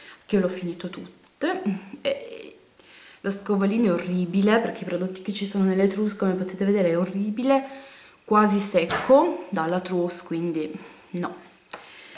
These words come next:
Poi ho finito questo qua, allora, dell'Estée Lauder,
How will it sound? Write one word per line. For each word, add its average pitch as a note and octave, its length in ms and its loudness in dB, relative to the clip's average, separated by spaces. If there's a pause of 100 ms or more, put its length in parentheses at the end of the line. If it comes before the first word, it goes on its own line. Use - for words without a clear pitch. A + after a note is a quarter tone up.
(320)
Poi F#3+ 400 4
ho A3 40 0
finito A#3 800 0 (460)
questo G#3 480 -4
qua, F#3 680 0 (1600)
allora, G3 840 -8 (1400)
dell'Estée F#3+ 580 -2
Lauder, E3 720 -4